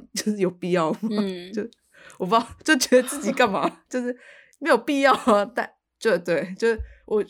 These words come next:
Speaker 1: 开车的时候也是，就是每个人一开车都变得很，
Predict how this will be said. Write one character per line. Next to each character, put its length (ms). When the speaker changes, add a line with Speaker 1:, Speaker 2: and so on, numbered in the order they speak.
Speaker 1:
开 220
车 140
的 40
时 60
候 60
也 80
是， 100
就 120
是 300
每 240
个 80
人 280
一 100
开 240
车 240
都 140
变 200
得 100
很， 180